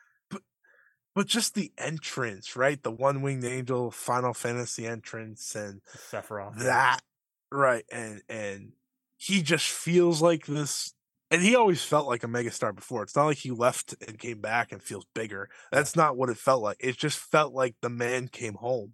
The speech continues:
Speaker 1: in a lot of ways. And then that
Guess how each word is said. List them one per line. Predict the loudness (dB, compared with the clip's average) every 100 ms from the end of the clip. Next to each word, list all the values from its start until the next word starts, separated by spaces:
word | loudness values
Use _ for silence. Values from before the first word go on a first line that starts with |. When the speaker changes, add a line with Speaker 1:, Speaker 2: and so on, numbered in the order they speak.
| _
Speaker 1:
in | -12
a | -10
lot | -8 -8
of | -10
ways. | -12 -14 -18 -20 _ _ _ _ _ _ _ _ -6
And | -6 -2
then | 2 4 4 2
that | -2